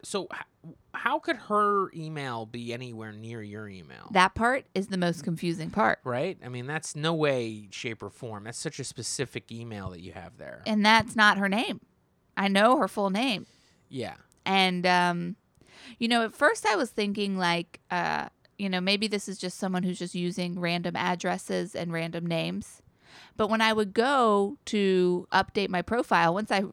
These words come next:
Speaker 2: realized I had that hack where I could go in and update the profile and see how they filled forms out,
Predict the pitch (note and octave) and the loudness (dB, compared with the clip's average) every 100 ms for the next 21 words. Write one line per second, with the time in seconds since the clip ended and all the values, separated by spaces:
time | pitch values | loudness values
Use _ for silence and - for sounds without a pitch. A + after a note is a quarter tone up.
0 | - G3 G3+ F#3+ F#3 F3+ F3+ F#3+ F#3 E3 | -4 2 4 4 4 2 -2 2 2 6
1 | F3+ G#3+ G#3 D#3+ D#3+ - - - _ - | 6 6 4 2 2 -4 -18 -20 _ -2
2 | F3+ E3+ E3+ F3 E3+ F3+ F3 E3+ F3 - | 0 0 2 4 6 4 2 0 -2 0
3 | F3 - - F3 F#3 F#3 F3+ E3+ - F3 | -4 -2 -2 -2 2 2 2 -2 -2 0
4 | F3 E3+ E3+ E3+ F#3 E3+ E3+ E3+ F3 F#3+ | 2 0 0 -2 -2 -2 -4 -2 -2 0
5 | A#3+ C4 | -2 -2